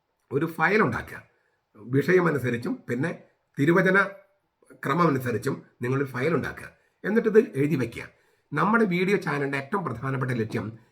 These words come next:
ബൈബിളിൻ്റെ വചനങ്ങളുടെ ആഴത്തിലേക്ക് ഇറങ്ങുകയും അതിലൂടെ യേശുവിൻ്റെ രഹസ്യത്തിലേക്ക് പ്രവേശിക്കലുമാണ്. ഞാൻ പറഞ്ഞ മറ്റു കാര്യങ്ങൾ, ഇപ്പോൾ നിങ്ങൾക്ക് രോഗശാന്തിയോ അല്ലെങ്കിൽ സൗഖ്യമൊക്കെ വേണമെങ്കിൽ മറ്റ്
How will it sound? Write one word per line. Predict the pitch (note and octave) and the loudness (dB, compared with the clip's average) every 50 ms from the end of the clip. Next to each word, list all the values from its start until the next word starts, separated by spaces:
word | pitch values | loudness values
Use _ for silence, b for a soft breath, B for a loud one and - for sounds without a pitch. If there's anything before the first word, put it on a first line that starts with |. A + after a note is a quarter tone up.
| b b C3 A#2+ | b b -6 -2
ബൈബിളിൻ്റെ | A2+ A2+ C3 D3 D3 D#3 E3 D#3+ D#3+ D#3 D#3+ D#3 A2+ A2 | -2 0 0 0 0 0 0 0 0 -2 -4 -6 -4 -4
വചനങ്ങളുടെ | A#2 A#2 B2+ B2+ C#3 C#3 C3 C3 C3+ C3+ - G#2 G2+ G#2 | -4 -4 -2 -2 -2 -4 -4 -4 -6 -8 -10 -10 -8 -6
ആഴത്തിലേക്ക് | G#2+ A#2+ C3 B2+ C#3 C3+ C3 B2+ A#2 A2 | -4 -4 -4 -4 -4 -6 -6 -4 -4 -4
ഇറങ്ങുകയും | G#2+ B2 D#3+ D3 C3+ B2+ A#2 E2+ D2 - b b b b b b b | -4 -2 -2 0 0 0 0 -2 -4 -8 b b b b b b b
അതിലൂടെ | A#2+ C3 C#3+ F#3+ G#3 A3 A3 G#3+ G#3 G#3+ A3 - b b b b B2+ C#3 | -4 2 4 4 6 8 8 8 6 6 2 -6 b b b b 0 2
യേശുവിൻ്റെ | D3+ F3 G3+ G#3 G#3 G#3+ G3 F#3 C#3+ B2+ | 4 6 6 6 4 4 0 0 0 -2
രഹസ്യത്തിലേക്ക് | A2+ C#3+ C3+ C#3 B2+ C#3 C3 B2 C3 B2+ B2+ | -2 -4 -4 -4 -4 -4 -4 -4 -4 -4 -4
പ്രവേശിക്കലുമാണ്. | A2 A2 A2+ A2 A2+ - - A#2+ G#2+ - - - - - - _ _ _ _ _ _ _ _ _ _ _ _ - | -4 -4 -4 -4 -6 -8 -8 -8 -8 -6 -6 -8 -10 -10 -14 _ _ _ _ _ _ _ _ _ _ _ _ -6
ഞാൻ | C#3 C#3 D3 D#3+ E3 E3 | -2 0 0 0 0 -2
പറഞ്ഞ | D3+ D3 D#3+ E3+ E3 D#3+ | -2 -2 0 0 0 0
മറ്റു | D3+ - G#3 E3+ | 0 0 0 0
കാര്യങ്ങൾ, | C#3+ B2+ B2 A2+ F#2+ E2+ - B B B B B | 0 0 0 -2 -4 -6 -10 B B B B B
ഇപ്പോൾ | B - E3 E3+ | B -2 0 2
നിങ്ങൾക്ക് | E3+ E3+ E3+ E3 D#3+ C#3+ | 2 2 2 2 2 2
രോഗശാന്തിയോ | D3 D#3 E3 F3 F3 F#3 F3+ F3 F3 D#3+ B2+ A#2 - - | 2 2 0 0 0 0 0 2 2 2 2 2 0 -2
അല്ലെങ്കിൽ | A#2 C3+ C#3 C#3+ C3 C3+ | -2 0 0 0 0 0
സൗഖ്യമൊക്കെ | C#3 D3 D3 - E3 D#3 C3+ C3 | -2 -2 -2 -2 -2 -2 -2 0
വേണമെങ്കിൽ | B2+ C3+ C3+ F#3 F3+ F3 | 0 -2 -2 -2 -4 -4
മറ്റ് | F#3+ - A#3 | -2 -2 -2